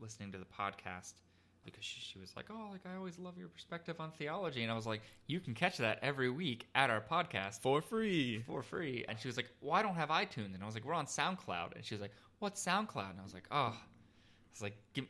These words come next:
Speaker 1: I was like, "Just download this app right now." And
Speaker 2: We're,
Speaker 1: so
Speaker 2: we're on everything now.
Speaker 1: Yeah, we're, like, on all, all the app services. But I just helped her out with it. And so now she's
Speaker 2: That's awesome.
Speaker 1: listening. And so shout out to her when she finally gets caught up on this episode.
Speaker 2: Yeah.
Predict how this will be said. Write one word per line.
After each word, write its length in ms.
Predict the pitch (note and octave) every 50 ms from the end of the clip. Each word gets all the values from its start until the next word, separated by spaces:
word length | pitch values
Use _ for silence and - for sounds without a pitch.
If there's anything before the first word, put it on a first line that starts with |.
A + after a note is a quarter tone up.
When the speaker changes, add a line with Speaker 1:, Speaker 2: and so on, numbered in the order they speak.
| -
Speaker 1:
I 100 | C3+ A#2+
was 80 | A2 G#2+
like, 140 | G#2+ G2 - - - - D3+ D3
"Just 160 | B2 A2+ A2
download 340 | A2 G#2 G2 G2 G2+ G2 F#2+
this 160 | F#2 - -
app 180 | F2 F2 - -
right 160 | - - -
now." 180 | - F2+ E2+ F#2+ - - - -
And 80 | - A#2+
Speaker 2:
We're, 80 | B2 C3+ A2+
Speaker 1:
so 60 | G2 G2
Speaker 2:
we're 140 | A2+ A#2+
on 140 | C#3+ G#2+ F2+
everything 480 | F2+ A#2 C#3 B2 G#2 - F2 F2 F2 F2
now. 260 | F2 G#2 G#2+ F#2+ F#2 F#2
Speaker 1:
Yeah, 160 | A2+ A2 G2
we're, 160 | G#2 A#2+ C#3 C#3
like, 180 | B2 G#2+ G#2
on 100 | G2+ G2+
all, 280 | G2 G#2 A2 A#2 A2+ G#2
all 240 | D2+ A2 A#2+ B2 B2
the 180 | A#2 A2 G#2
app 220 | G2 G2+ F#2+ - -
services. 640 | - - G2 F#2 G2+ F#2+ - - G2 F#2+ F#2+ - - - - - - - -
But 360 | D3 C#3 C3 - - - - - - - - - - - - -
I 140 | A#2 A#2+ G2+ - - - - _ - - - - A#2+
just 160 | A#2 G#2+ -
helped 200 | G#2+ F#2+ - - G2+
her 40 | F2+
out 200 | F2+ F#2+ - -
with 160 | G#2+ G#2+ A2
it. 160 | A#2+ A#2 -
And 80 | G2 A2+
so 120 | A2+ - A#2
now 120 | A#2 A#2
she's 200 | A#2 - A2 A2
Speaker 2:
That's 40 | A2+
awesome. 260 | B2 D#3+ - - A#2
Speaker 1:
listening. 180 | A2+ A#2 A#2 A2 - - -
And 100 | G#2 G#2+
so 140 | - G#2+ G2+
shout 240 | - - G#2+ G#2+
out 160 | A2 G#2+ G#2+ A2
to 80 | G#2+
her 400 | G#2 G#2 G#2 G2 G2 G2 G2 G#2 - - _ - - _ _ _ _ _ _ _ - -
when 140 | C3 G2 F#2+
she 100 | - G#2+
finally 300 | - G2+ F#2+ F#2 F#2 F#2
gets 140 | F#2+ -
caught 200 | - - G2+ F#2
up 140 | F#2 F2+ -
on 100 | F2 F2
this 160 | F2 F2+ -
episode. 420 | - - - - - - F2+ F#2+ G2 D2
Speaker 2:
Yeah. 220 | F2+ A#2+ E3+ E3+